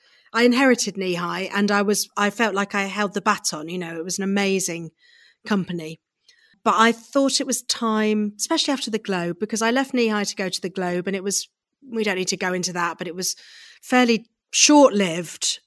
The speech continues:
and dramatic. I was only artistic director for two years, having sort of fallen out with the board. And I think I came out of that and I thought, "Well, I can't go backwards." I mean, I'll a bit, my heart will always be with Knee High, but I thought, "I have to, this is a moment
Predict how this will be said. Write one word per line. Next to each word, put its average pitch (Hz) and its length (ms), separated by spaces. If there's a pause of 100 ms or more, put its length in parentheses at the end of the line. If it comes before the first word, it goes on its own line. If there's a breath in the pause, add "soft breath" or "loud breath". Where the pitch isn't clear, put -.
(240)
and 202 180
dramatic. 185 920 (240)
I 196 120
was 190 160
only 196 240
artistic 180 400
director 175 280
for 196 100
two - 280
years, 175 500
having 180 300
sort 175 200
of 170 100
fallen 190 480
out 165 140
with 180 100
the 185 80
board. 165 460 (680 loud breath)
And 233 160
I 247 100
think 277 220
I 277 60
came 277 300
out 233 120
of 190 80
that 190 140
and 190 80
I 202 80
thought, 226 180
"Well, 233 120
I 240 40
can't 247 340
go 190 120
backwards." 151 560
I 202 60
mean, 214 120
I'll 233 240
a 208 80
bit, 247 280
my 226 280
heart 233 280
will 196 120
always 190 240
be 170 120
with 160 120
Knee 160 200
High, 156 240
but 175 180
I 214 100
thought, 214 260
"I 226 120
have 247 360
to, 190 280 (360 soft breath)
this 233 200
is 208 140
a 202 40
moment 190 440